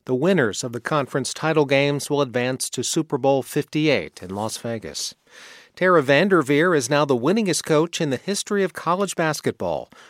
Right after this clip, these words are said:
Her eighth-ranked women's Stanford Cardinals beat Oregon State yesterday, sixty-five to fifty-six, marking Vanderveer's twelve hundred third career win.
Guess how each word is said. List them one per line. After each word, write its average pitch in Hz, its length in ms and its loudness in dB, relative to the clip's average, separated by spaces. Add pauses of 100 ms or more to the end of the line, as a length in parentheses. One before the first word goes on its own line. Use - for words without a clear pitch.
(160)
Her 110 200 -6
eighth-ranked 139 640 0
women's 131 400 2
Stanford 139 500 -2
Cardinals 147 540 0
beat 131 260 -2
Oregon 139 400 2
State 143 340 0
yesterday, 120 600 -2
sixty-five 139 800 -2
to 117 80 -8
fifty-six, 135 840 -2 (300)
marking 139 400 -2
Vanderveer's 135 680 2
twelve 170 360 -2
hundred 170 340 -2
third 160 460 -2
career 131 360 -2
win. 107 440 -2